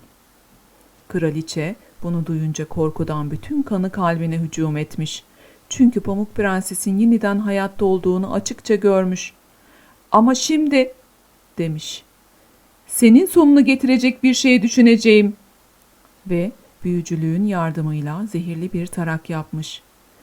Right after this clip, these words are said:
Sonra kılık değiştirip başka bir yaşlı kadın kılığına girmiş. Böylece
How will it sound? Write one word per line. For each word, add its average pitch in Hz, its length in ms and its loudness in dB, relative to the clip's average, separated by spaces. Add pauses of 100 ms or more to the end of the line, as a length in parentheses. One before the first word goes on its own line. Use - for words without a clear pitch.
(220)
Sonra 196 440 2
kılık 208 400 -2
değiştirip 165 680 -2
başka 190 360 -4
bir 220 100 2
yaşlı 185 400 -2
kadın 170 300 -4
kılığına 160 420 -2
girmiş. 151 520 -8 (640)
Böylece 165 580 2